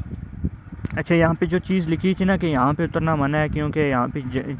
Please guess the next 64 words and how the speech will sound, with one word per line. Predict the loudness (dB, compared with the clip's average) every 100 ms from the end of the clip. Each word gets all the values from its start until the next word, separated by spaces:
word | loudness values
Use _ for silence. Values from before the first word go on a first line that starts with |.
| -6
चीते | -6 0 2
वगैरह | 4 2
ये | 2 0
वो | 0
होता | -2 -2 -2
है, | -2
ऐसा | -2 -4 2
कुछ | 0 4
भी | 4
नहीं | 4
है। | 0 -2 -4 -6 -8 0
इन | 2
जंगलों | 4 4 2 2
को | 2
हमने | 2 0 -2
बहुत | -8 2 4 6
ज़्यादा | 6 2
explore | 0 -2 -2
किया | -2 -4 -4
है, | 2
बहुत | 2 4
इनमें | 2 0 0
घूमे | 0 0
फिरे | 0 -2
हम। | 0 -2 -8 -14 -4
यहाँ | 0 2
पे | 2
कोई | 2 4
ऐसे | 4 0
जंगल | -2 -2 0 2
वगैरह | 2 0
का, | 0
अ, | -4 -6 -12 -10 -4 0 0 0 -2
चीते | -2 2 4
वगैरह | 4 4
का | 2
scene | 0 0 2
नहीं | 2
होता। | 4 4
अगर | 4 4
कोई | 4
डर | 6 4
रहा | 6 4
है |
बहुत | 6 4 4
ज़्यादा | 2 2 0 -4 -6 2
तो |
वो | 4
यहाँ | 6 4
से | 4 2
अंकल | 2 4 4
को | 4
call | 4 4 4
कर | 2
सकता | 2 0 0 -2
है | -2 -6 -10 2
कि |
यार | 4
अंकल | 4 2 2
मुझे | 4 2
डर | 4 4
लग | 4 4
रहा |
है, | 2